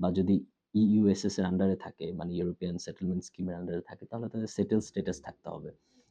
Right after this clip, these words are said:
তো যদি এ ধরনের, আহ, ব্রিটিশ রাইটস য-, যাদের রয়েছে, তাদের স্পাউস আপনারা হন এবং ডোমেস্টিক ভায়োলেন্সের কারণে যদি আপনাদের বিয়ে ভেঙে যায়, তাহলে আপনি কিন্তু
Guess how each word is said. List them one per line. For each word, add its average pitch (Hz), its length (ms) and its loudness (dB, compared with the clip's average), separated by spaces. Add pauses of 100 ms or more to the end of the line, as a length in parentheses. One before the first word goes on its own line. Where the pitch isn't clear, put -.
(160)
তো 98 220 4 (320)
যদি 123 480 12
এ 117 80 8
ধরনের, 131 460 8
আহ, 104 380 4
ব্রিটিশ 104 560 6
রাইটস - 440 6 (120)
য-, 98 220 -8
যাদের 98 420 6
রয়েছে, 95 560 2 (220)
তাদের 107 420 10
স্পাউস 110 420 6
আপনারা 98 340 4
হন 98 280 2 (420)
এবং 120 460 10
ডোমেস্টিক 110 500 6
ভায়োলেন্সের 117 460 8
কারণে 104 280 4
যদি 95 200 0
আপনাদের 95 320 -2
বিয়ে 95 260 0
ভেঙে 110 340 6
যায়, 110 240 4 (360)
তাহলে 135 300 10
আপনি 123 280 8
কিন্তু 147 460 8